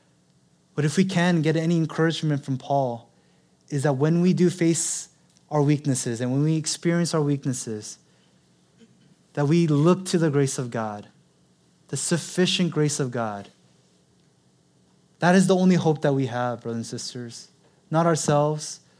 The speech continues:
not the power of positive thinking, but the grace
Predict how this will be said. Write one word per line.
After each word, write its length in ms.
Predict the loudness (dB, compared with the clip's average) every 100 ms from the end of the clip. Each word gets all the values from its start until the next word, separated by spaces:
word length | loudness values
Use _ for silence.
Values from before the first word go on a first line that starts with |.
| _ _ -2
not 160 | 0
the 80 | 0
power 280 | 0 2 2
of 80 | 2
positive 400 | 0 0 -2 -4
thinking, 520 | -6 -8 -8 -14 -16 _ _ _ _ _ _ _ -8
but 100 | -2
the 80 | -2
grace 680 | 2 2 2 0 -6 -10